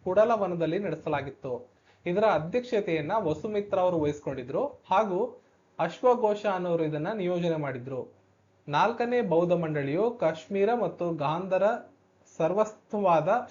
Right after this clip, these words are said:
ಶಿಕ್ಷಕರ ನಡುವಿನ ಗಂಭೀರ ಸಂಘರ್ಷವನ್ನ ಕುರಿತು ವ್ಯವಹರಿಸುತ್ತೆ. ಪ್ರಸಿದ್ಧ ಭಾರತದಲ್ಲಿ ಮೌರ್ಯ ಸಾಮ್ರಾಜ್ಯದ ಸ್ಥಾಪಕರು ಯಾರು ಅಂತ ನಿಮ್ಗೆ ಗೊತ್ತಿರ್ಬೇಕಾಗತ್ತೆ. ಚಂದ್ರಗುಪ್ತ ಮೌರ್ಯ ಅವರು, ಆ, ಭಾರತದಲ್ಲಿ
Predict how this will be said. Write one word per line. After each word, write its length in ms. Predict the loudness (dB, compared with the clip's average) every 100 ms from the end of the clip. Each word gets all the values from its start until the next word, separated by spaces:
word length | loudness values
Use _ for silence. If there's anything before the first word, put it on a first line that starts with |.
| -10
ಶಿಕ್ಷಕರ 500 | -10 -4 -4 -2 -2
ನಡುವಿನ 560 | -2 -2 0 0 0 -2 -2
ಗಂಭೀರ 680 | -2 -2 0 0 0 0
ಸಂಘರ್ಷವನ್ನ 760 | 0 -4 -2 -4 -4 -6 -4 -6 -8 -12 _ _ -2
ಕುರಿತು 400 | 2 2 2 0
ವ್ಯವಹರಿಸುತ್ತೆ. 1120 | 0 2 4 4 0 -4 -2 -2 -2 -8 _ _ _ _ _ _ _ _ _ _ _ 4
ಪ್ರಸಿದ್ಧ 440 | 4 4 2 2 2
ಭಾರತದಲ್ಲಿ 840 | 4 2 2 2 -2 0 0 0 2
ಮೌರ್ಯ 340 | 2 2 0
ಸಾಮ್ರಾಜ್ಯದ 540 | 0 -2 2 2 0
ಸ್ಥಾಪಕರು 560 | -6 -2 -2 0 -2 2
ಯಾರು 240 | 2 2
ಅಂತ 180 | 0 -4
ನಿಮ್ಗೆ 500 | -6 -8 -8 -6 -4
ಗೊತ್ತಿರ್ಬೇಕಾಗತ್ತೆ. 920 | -2 -2 -2 -2 -4 -6 -4 -4 -6 -12 -4
ಚಂದ್ರಗುಪ್ತ 600 | -2 0 0 -2 0 0
ಮೌರ್ಯ 400 | 2 2 2 -2
ಅವರು, 460 | -2 -2 -2 -6 _ _ _ _ _ -4
ಆ, 220 | -2 -2
ಭಾರತದಲ್ಲಿ 840 | 0 2 2 0 -2 -4 -4